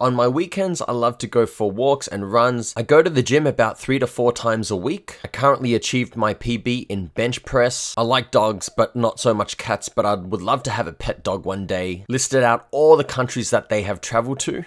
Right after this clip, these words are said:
Listed out all the languages that they could speak. And it was huge amounts of paragraphs. I got lost in just reading that bio, but I think you get the idea. It was almost like they were applying for a job. And it definitely came under the frame of,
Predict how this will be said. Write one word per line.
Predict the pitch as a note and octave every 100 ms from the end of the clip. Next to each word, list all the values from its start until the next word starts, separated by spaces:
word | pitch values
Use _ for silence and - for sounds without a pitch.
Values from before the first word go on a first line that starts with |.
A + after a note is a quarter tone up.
| -
Listed | A2 B2+ - A#2+
out | A2+ - -
all | C#3+ D#3 D#3
the | B2
languages | A#2+ A#2 A2 - F#2+
that | - G2+ F#2+
they | G2
could | - G2
speak. | - C3+ D#3+ - - -
And | A2 G#2 G#2+ G2+
it | -
was | A2 G2+ -
huge | D3 B2+
amounts | B2 A#2 -
of | G#2
paragraphs. | - A#2 G#2+ A2+ A2+ - -
I | B2
got | - B2 -
lost | A#2+ B2 A2+ A2+ - -
in | C3 A#2
just | A2+ A2 F#2+
reading | G2+ A#2+ A#2
that | G#2 - G2
bio, | F#2 F#2+ F#2 F#2+ -
but | C3
I | C#3
think | C3+ - F#3+ -
you | E3+
get | B2+ B2+
the | A2 -
idea. | A2 G2+ F#2+ F2 -
It | G#2+
was | G#2+ F#2 -
almost | C3 C#3 C#3 B2 -
like | G2+ G2+
they | G#2
were | G2 G2
applying | F2 - G2 F#2+ F#2+
for | - E2+
a |
job. | D2 D#2 C#2 - - C3
And | C3
it | F#2+
definitely | C#3+ - E3+ C3
came | - B2+ A#2+
under | A#2+
the | A2+
frame | - A2+ G#2+ A2
of, | F#2 G2 F2+